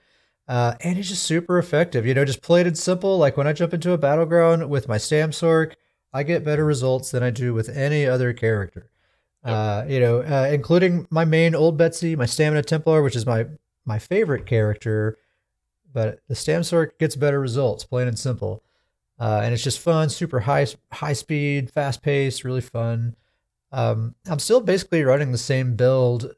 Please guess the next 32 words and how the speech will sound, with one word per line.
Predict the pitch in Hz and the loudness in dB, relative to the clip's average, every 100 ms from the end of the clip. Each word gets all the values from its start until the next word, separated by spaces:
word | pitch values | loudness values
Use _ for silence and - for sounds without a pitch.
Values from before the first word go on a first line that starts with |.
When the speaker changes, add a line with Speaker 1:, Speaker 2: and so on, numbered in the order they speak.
| 135 | -4
Speaker 1:
that, | 131 120 127 - | -2 -2 -4 -4
uh, | 127 131 170 113 160 | 0 0 0 -4 -4
I've | 131 110 | -4 0
been | 127 | 0
running | 131 123 | 0 0
for | 117 120 | 0 0
a | 110 | 2
while. | 113 117 110 110 | 2 2 2 0
There's | 110 107 | -2 -4
a, | 107 113 _ | -6 -8 _
there's | 127 113 | -4 -4
a | |
build | 104 117 120 | -2 0 2
on | 113 | 0
my | 107 107 110 - _ 127 | -2 -4 -6 -10 _ -6
YouTube | 120 120 110 | -4 -4 -2
channel, | 110 101 107 110 - _ _ _ _ _ | -2 0 -2 -4 -8 _ _ _ _ _
um, | 123 110 107 107 | -2 0 0 -2
but | 127 131 127 | 0 2 2
I, | 143 | 0
I've | 139 | 2
made | 151 156 | 4 2
some | - 127 | 0 -2
tweaks | 147 139 - | 0 0 -2
to | 143 | -2
get | 127 127 | 2 2
him | 123 | 2
upgraded, | 123 120 120 120 113 - - | 0 0 0 0 -2 -8 -6
uh, | 123 110 | -4 -2
for | 110 131 | -2 -4
Greymoor. | 104 117 113 107 104 107 110 - _ - | 0 2 2 2 -2 -2 -4 -8 _ -6
So | 113 110 110 | -2 0 -2